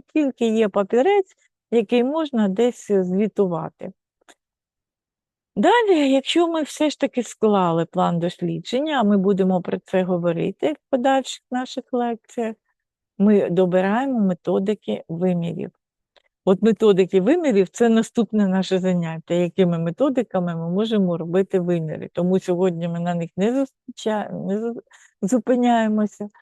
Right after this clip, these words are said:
а говоримо про саму, саме проведення дослідження, тобто про контроль і застосування тих інструментів, які ми зробили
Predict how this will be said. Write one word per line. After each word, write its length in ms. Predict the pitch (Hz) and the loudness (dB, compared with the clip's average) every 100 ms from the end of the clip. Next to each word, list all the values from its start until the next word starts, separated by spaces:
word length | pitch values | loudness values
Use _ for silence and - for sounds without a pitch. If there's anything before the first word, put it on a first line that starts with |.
| _ _ - | _ _ -6
а 100 | 180 | -4
говоримо 720 | 175 170 220 247 226 220 202 | -4 0 2 2 0 0 -2
про 440 | - 190 196 202 202 _ _ _ 185 | -2 0 2 2 -2 _ _ _ -16
саму, 720 | - - 202 202 214 208 165 - 165 - _ _ _ | -10 -2 2 2 4 2 0 -4 -16 -18 _ _ _
саме 400 | - 190 214 214 | 0 2 4 2
проведення 720 | 190 180 175 160 160 156 156 | 0 0 0 -2 -4 -4 -6
дослідження, 800 | 156 160 - 160 139 - 160 - | -8 -10 -8 -10 -10 -12 -12 -4
тобто 320 | 190 - 175 | -4 -2 -4
про 180 | - 185 | -2 -4
контроль 680 | 196 202 190 220 226 190 147 - _ _ _ _ _ _ | 0 0 2 2 4 4 2 -6 _ _ _ _ _ _
і 80 | 202 | 0
застосування 880 | 190 208 - 208 - 202 226 202 190 | 0 0 -4 -8 -4 -2 0 2 0
тих 240 | - 277 262 | 0 -2 0
інструментів, 880 | 196 - 190 185 175 175 208 - | -2 -2 0 0 0 -4 -2 0
які 420 | 247 190 - 208 196 | 2 0 -2 -2 2
ми 160 | 185 | 2
зробили 760 | 175 185 196 170 175 180 233 | 2 2 2 4 2 2 2